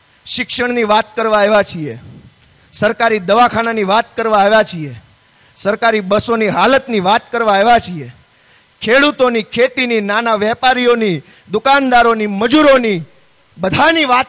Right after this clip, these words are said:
કરવા અમે આવ્યા છીએ. પણ વડાપ્રધાન શું કહે છે એની રેલીમાં કે પહેલો ફોટો મેં મારી જિંદગીમાં પાટણમાં ભરા-, પડાયો હતો. બહુ સારું કર્યું.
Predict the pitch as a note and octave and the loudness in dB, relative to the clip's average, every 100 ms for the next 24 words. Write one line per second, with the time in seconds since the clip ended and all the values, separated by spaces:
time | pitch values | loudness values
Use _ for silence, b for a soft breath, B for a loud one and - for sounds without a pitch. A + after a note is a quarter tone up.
0 | - B3 A#3+ A3+ G#3 G#3+ A#3+ G#3+ G#3 G3+ | -4 -4 -2 -2 -2 0 0 -2 -6 -6
1 | F3 F#3 A#3 A#3 G#3+ A#3 A#3 - C#4 B3+ | -4 0 0 -2 -4 -4 -4 -8 -8 -4
2 | B3+ B3 B3+ A#3+ A#3+ B3 B3+ C#4 D4+ _ | -2 -2 -2 0 0 0 0 -2 -4 _
3 | _ _ _ _ _ _ _ - F#3 A3+ | _ _ _ _ _ _ _ -12 -6 -4
4 | B3 C4 - A#3+ B3 A3+ A#3+ A#3 A#3 F#3 | 0 0 -2 -4 -4 -4 -4 -4 -6 -8
5 | G#3+ A#3 A#3 A3+ G#3+ G#3 G#3+ A3+ A3+ F#3+ | -10 -8 -6 -6 -4 -4 -4 -6 -4 -4
6 | F#3 F#3+ C#3+ _ - - F#3+ G#3+ F#3+ D3 | -6 -8 -12 _ -20 -10 -4 -2 -4 -8
7 | B2 _ _ _ _ _ _ _ _ F3 | -16 _ _ _ _ _ _ _ _ -4
8 | A#3+ C4 C4+ C#4+ C4 A#3 G#3+ | -2 0 -2 -4 -6 -10 -10